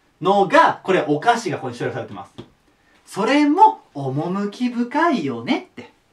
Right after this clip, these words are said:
いうことを言ってるんです。このお菓子が省略されてるのもね、ぜひ覚えておいてください。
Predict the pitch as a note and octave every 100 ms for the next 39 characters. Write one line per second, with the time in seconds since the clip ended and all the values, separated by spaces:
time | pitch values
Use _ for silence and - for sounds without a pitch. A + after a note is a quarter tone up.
0 | _ _ _ _ _ _ _ _ E3+ A3
1 | A3+ A#3 A#3 D4+ A#2+ A#2 - - C3 A#2+
2 | F#2 - _ _ _ _ _ _ _ _
3 | _ _ _ _ _ _ _ _ _ _
4 | _ _ _ _ - B3 A3+ D4+ - A#3+
5 | - F#3 F#3+ G#3 G3+ G#3 G3+ E3 A#2+ C3
6 | F3+ D3 A#2 C#3 C3+ B2+ G#2+ - D3 D3
7 | - - G3